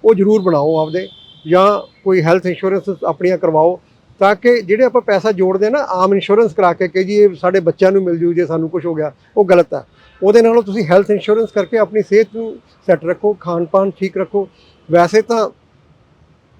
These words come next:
ਜਿਹੜੀਆਂ ਸਰਕਾਰਾਂ ਸਾਨੂੰ ਸ਼ੁੱਧ ਪਾਣੀ, ਸ਼ੁੱਧ ਵਾਤਾਵਰਣ ਤੇ ਸ਼ੁੱਧ ਭੋਜਨ ਨਹੀਂ ਦੇ ਸਕਦੀਆਂ, ਉਹ ਸਰਕਾਰਾਂ ਕਹਾਉਣ ਦੇ ਲਾਇਕ ਹੀ ਨਹੀਂ ਹੁੰਦੀਆਂ। ਪਰ ਹੁਣ ਇੱਥੇ ਢਾਂਚਾ ਇਹੋ ਜਿਹਾ ਕਿ ਬਿਮਾਰੀਆਂ ਫੈਲ ਰਹੀਆਂ ਨੇ, ਕਿਸੇ ਨੂੰ ਇਸ ਤੱਕ ਕੋਈ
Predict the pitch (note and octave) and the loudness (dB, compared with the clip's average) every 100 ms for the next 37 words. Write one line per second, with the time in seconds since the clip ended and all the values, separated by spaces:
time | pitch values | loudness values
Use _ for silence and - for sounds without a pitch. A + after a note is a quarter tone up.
0 | _ C3+ F#3+ B3 B3+ G3+ F#3+ F3+ G3 G3+ | _ 0 2 4 0 0 0 0 0 0
1 | G3+ G#3 - A3 G#3+ G#3 F#3+ G3 G3+ G#3+ | 0 0 0 -2 0 0 2 2 2 0
2 | G3+ F3+ F3 F3+ F3 F3+ F#3 F3 F#3+ - | 0 0 0 0 2 0 -2 -4 -6 0
3 | G#3+ F#3+ G#3+ F3 F#3 G3+ F3+ D3 E3+ F#3+ | -2 0 -2 0 0 0 -2 -2 -4 -2
4 | G#3 G3+ F#3 - E3+ F#3 F#3 D#3+ E3+ F#3 | -2 -2 -4 0 2 2 0 2 2 2
5 | G3 E3+ E3 F#3 G3 D#3+ D3 F#3 _ _ | 2 2 0 -2 -2 -4 -6 -10 _ _
6 | _ - F3+ G3+ - G#3+ A3 - _ - | _ -2 0 0 2 2 2 -4 _ -2
7 | E3+ D3+ G#3+ F#3+ F#3+ G#3 G3+ _ _ _ | -2 2 2 2 0 -2 -4 _ _ _
8 | G3+ F3 F3 F3 G3 G#3+ - F3 E3+ F#3 | -2 0 2 6 6 4 0 -4 -2 -2
9 | G3 F#3+ F#3+ F#3+ - _ _ _ G#3 A3+ | -2 -2 -4 -8 -16 _ _ _ 0 2
10 | A3+ A3+ G#3+ - _ - G3 F#3+ _ G#3+ | 2 -2 -4 -14 _ 2 2 2 _ -4
11 | - A3+ A3+ | -2 0 0